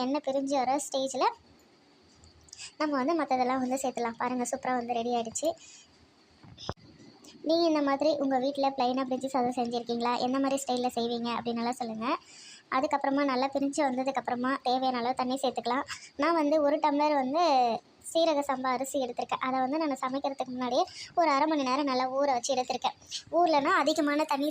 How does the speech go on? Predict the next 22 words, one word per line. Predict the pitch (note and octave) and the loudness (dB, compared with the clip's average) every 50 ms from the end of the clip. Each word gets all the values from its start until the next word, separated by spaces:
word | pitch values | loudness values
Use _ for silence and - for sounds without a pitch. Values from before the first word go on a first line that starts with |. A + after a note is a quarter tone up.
| - | -2
சேர்க்க | C4+ B3+ - C4+ C4 | -2 -2 -2 -2 -2
வேண்டியதா | B3 A#3+ A#3+ B3+ B3+ B3+ | -2 -2 0 0 0 0
இருக்கும். | B3 - B3 A#3 A3+ | 0 0 -2 -2 -2
அதனால | A#3+ A#3+ A#3+ A#3 A3+ A#3+ | -2 -2 -2 0 0 0
தான் | C#4 - B3+ B3+ | 0 -2 -2 -2
நல்லா | C4 C#4 C#4+ C#4 C4+ D#4 | 0 2 0 2 2 2
ஊறிட்டு | D#4+ D#4+ D4+ C4+ C4 | 0 2 0 -2 -4
இருந்ததுனால | B3+ B3+ C4 C4 B3+ B3 B3 A#3 B3+ D#4+ - - - - - - - - - | -2 -2 -2 -2 0 -2 -2 0 2 0 0 -2 -6 -18 -18 -20 -14 -6 0
நான் | D#4+ D#4+ D4+ | 2 2 4
வந்து | D#4 F#4 E4+ E4+ | 4 4 4 2
ரெண்டு | D4+ D#4 D#4 D4+ | 2 0 0 0
டம்ளர் | D4 C#4 D4 D4+ - C#4 | 0 0 0 0 0 0
தண்ணி | C4+ C4+ C#4 C#4 C4 | 0 0 0 0 -2
எடுத்துக்கிட்டேன். | B3 - B3+ A#3+ - - - C4 | -2 -4 -6 -4 -4 -4 -2 0
ஒரு | C4+ C4+ C4+ C4+ | -2 -2 -2 -4
டம்ளர் | B3+ C4 B3+ B3+ B3 | -4 -2 -2 0 0
அரிசிக்கு | B3+ C#4 - D#4 D4 - G#4+ G4 | 0 0 -2 -6 -4 -2 0 0
ரெண்டு | D4 C4 B3+ B3 | 0 0 -2 -4
டம்ளர் | B3 B3 B3 - - | -4 -2 -4 -4 -4
தண்ணி. | B3 B3 B3 - _ - C4+ | -4 -4 -6 -10 _ -2 -2
தண்ணி | C4+ C#4 D4+ C#4+ C4+ | 0 0 0 0 0
நல்லா | B3+ B3+ C4 C#4+ | 0 0 0 0